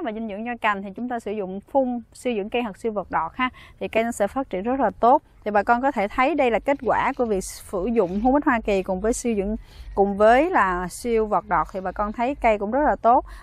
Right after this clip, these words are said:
Và Oanh cũng đã hướng dẫn anh cái cách là sửa tàn tạo tán nó như thế nào. Cây cũng đang rất phát triển rất là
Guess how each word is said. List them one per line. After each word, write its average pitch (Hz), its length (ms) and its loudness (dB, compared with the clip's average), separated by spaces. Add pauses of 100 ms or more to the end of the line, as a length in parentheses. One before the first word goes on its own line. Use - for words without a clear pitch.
Và - 80 0
Oanh 226 220 2
cũng 233 180 -4
đã 196 240 0
hướng 277 300 2
dẫn 214 240 -2
anh 226 160 -4
cái 240 120 -4
cách 302 220 -2
là 196 320 -4 (120)
sửa 196 240 0
tàn 196 260 -2
tạo 185 180 0
tán 226 260 0
nó 320 60 4
như 262 140 2
thế 254 120 -4
nào. 208 220 2 (380)
Cây 220 160 4
cũng 220 140 0
đang 226 160 0
rất 247 140 0
phát - 180 -2
triển 185 160 -2
rất 254 120 0
là 254 140 2